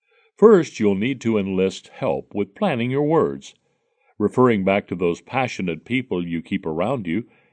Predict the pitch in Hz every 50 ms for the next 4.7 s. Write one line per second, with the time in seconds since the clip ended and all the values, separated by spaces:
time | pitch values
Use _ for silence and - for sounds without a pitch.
0 | _ _ - 208 240 233 - - 190 156 135 117 120 139 139 135 - - - 131
1 | 123 - - 135 127 123 123 123 117 - - 113 110 113 104 87 69 65 62 58
2 | _ _ _ _ 127 123 120 104 80 71 69 69 - - - _ - - 117 127
3 | 127 113 92 85 76 80 - - - _ _ _ _ _ - - 220 233 185 196
4 | 196 180 175 180 - 214 220 226 180 101 78 65 62 -